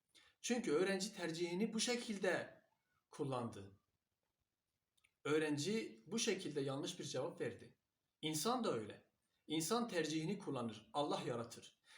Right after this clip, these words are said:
İnsan, aynı örnekle şöyle bir durum da anlatabiliriz. İnsan,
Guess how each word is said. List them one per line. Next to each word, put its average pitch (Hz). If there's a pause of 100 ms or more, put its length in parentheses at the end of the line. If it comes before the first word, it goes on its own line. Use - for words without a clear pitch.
(160)
İnsan, 190
aynı 240 (120)
örnekle 226
şöyle 196
bir 165
durum 147
da 123
anlatabiliriz. 110 (920)
İnsan, 202